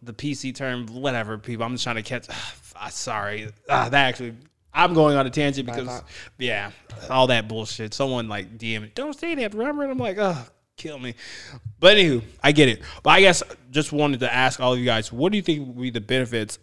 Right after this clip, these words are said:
Speaker 1: of, like, um, black and brown children really going to, like, H B C Us? What do you guys, what do you guys see with that? 'Cause I see nutrients, but, like,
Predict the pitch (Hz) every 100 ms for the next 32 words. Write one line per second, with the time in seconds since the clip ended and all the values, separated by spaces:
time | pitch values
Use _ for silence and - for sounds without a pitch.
0 | - 123 117 113 110 104 87 _ _ -
1 | - _ 117 110 104 104 - - 131 127
2 | 123 117 113 110 110 _ _ _ - 143
3 | 131 127 120 120 _ _ 110 147 139 110
4 | 120 123 113 123 110 107 117 - 113 117
5 | 120 117 107 - - _ _ _ _ _
6 | _ 123 135 135 120 107 107 151 160 139
7 | 117 - 120 110 107 104 113 123 135 -
8 | 139 120 143 147 147 143 127 120 110 101